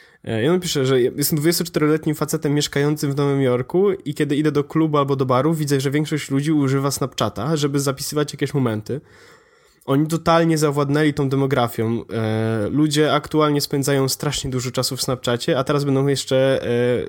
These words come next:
e, spędzali go tam jeszcze więcej, bo będą konsumowali jakby content. Niedługo będą,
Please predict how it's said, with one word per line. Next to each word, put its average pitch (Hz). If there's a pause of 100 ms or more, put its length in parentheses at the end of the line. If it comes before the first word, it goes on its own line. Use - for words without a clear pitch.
e, -
spędzali 131
go 131
tam 135
jeszcze 139
więcej, 131
bo 110
będą 123
konsumowali 127 (500)
jakby 131
content. 160 (460)
Niedługo 139
będą, 135